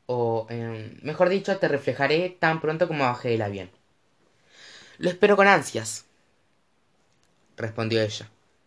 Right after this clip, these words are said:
muy contenta de formar parte del viaje de su hermano. "Te quiero, Connor". "Yo también te quiero, Alex", se despidió él. Y con esas palabras,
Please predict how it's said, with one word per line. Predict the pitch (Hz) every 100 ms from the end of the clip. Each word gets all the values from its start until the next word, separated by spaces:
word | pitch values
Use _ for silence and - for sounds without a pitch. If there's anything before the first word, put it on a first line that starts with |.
| _ _ _ _
muy | 165
contenta | 175 208 170 160 156
de | 147
formar | 131 120 117
parte | 127 120 123
del | 113
viaje | 110 101 110
de | 101
su | 104
hermano. | 98 87 - _ _ _ _ _ _ _ _ - _ _ _
"Te | 156 160
quiero, | 190 147 113
Connor". | 139 143 117 - _ _ _ _ _ _ _ _ _ _ _ -
"Yo | 170
también | 185 185 165
te | 143
quiero, | 165 127 104 - _ -
Alex", | 117 107 101 - - _ _ _ _ _ _ _ _ _ _ _ _ _ _ _ _ _ _
se | _ 135
despidió | 110 107 107 104
él. | 92 - _ _ _ _ _ _ _ _ _
Y | 131
con | 160
esas | 165 185 185
palabras, | 147 143 120 107 -